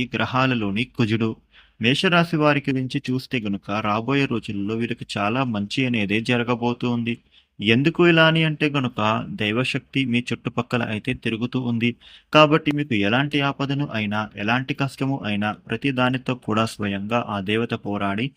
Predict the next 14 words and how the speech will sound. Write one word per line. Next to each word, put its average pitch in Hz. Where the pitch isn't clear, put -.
దాని 135
నుండి 143
మిమ్మల్ని 131
అయితే 113
విముక్తులను 110
చేయబోతూ 104
ఉంది. 104
ఇప్పటిదాకా 165
మీరు 151
పడ్డ 131
కష్టాలు 117
ఇక 113
చాలు. 101
మీ 117